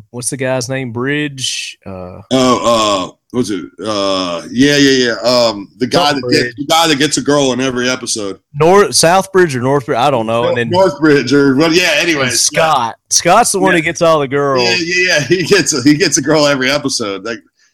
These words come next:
Speaker 1: You know what's funny about that is the British guy, the guy that plays the British guy, is American.
Speaker 2: And vice versa.
Speaker 1: Well, no, that he's Australian.
Speaker 2: Oh, okay.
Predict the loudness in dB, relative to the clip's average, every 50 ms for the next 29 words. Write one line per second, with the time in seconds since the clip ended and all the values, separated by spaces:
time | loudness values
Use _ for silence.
0 | _ _ _ -2 0 2 4 4 2 2 0 0 2 2 2 2 2 0 0 0
1 | -2 -2 -2 -2 -2 -2 -2 -2 -4 -6 -8 -6 -4 -4 -4 -4 -6 -10 -14 -16
2 | _ -20 -20 -20 _ _ _ _ _ _ -8 -8 -8 -4 -2 0 2 2 2 0
3 | -2 -4 -4 -4 -4 -2 -2 -2 -4 -6 -8 -10 -10 -8 -2 0 0 0 0 -2
4 | -4 -2 0 0 0 0 -2 -6 -6 -4 -4 -4 -4 -4 -6 -6 -4 -4 -4 -4
5 | -6 -8 -8 -8 -6 -4 -4 -2 -2 -4 -6 -10 -14 -18 -18 -20 _ _ _ _
6 | _ -4 -4 -2 0 0 0 0 0 -2 -2 -2 -2 -2 -4 -4 -6 -8 -10 _
7 | _ _ _ _ _ _ _ _ 0 2 4 4 6 6 6 4 4 4 4 4
8 | 2 2 2 0 2 2 2 2 0 0 0 2 2 4 2 0 -2 -6 -10 -16
9 | _ _ 0 2 2 2 2 2 2 0 0 0 0 -2 -2